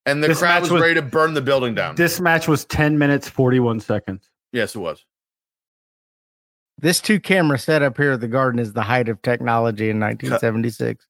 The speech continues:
Speaker 1: Oh, you wait till Ivan Putty comes out later.
Speaker 3: You get hard cam and high hard cam.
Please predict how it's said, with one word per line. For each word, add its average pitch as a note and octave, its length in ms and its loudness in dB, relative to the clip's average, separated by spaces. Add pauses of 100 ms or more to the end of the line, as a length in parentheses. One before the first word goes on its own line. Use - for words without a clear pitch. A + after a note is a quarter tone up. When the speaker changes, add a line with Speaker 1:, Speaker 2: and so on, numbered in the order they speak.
Speaker 1:
Oh, C3 200 2
you C3+ 200 0
wait D#3+ 220 2
till D3 140 2
Ivan B2+ 260 2
Putty C3 300 0
comes G2+ 260 -6
out G2 140 0
later. F2 420 -4
Speaker 3:
You D3+ 200 0
get F#3 200 0
hard E3 480 0
cam F#3 500 0
and C#3+ 460 0
high D#3+ 400 0
hard B2+ 360 -2
cam. A2 380 -8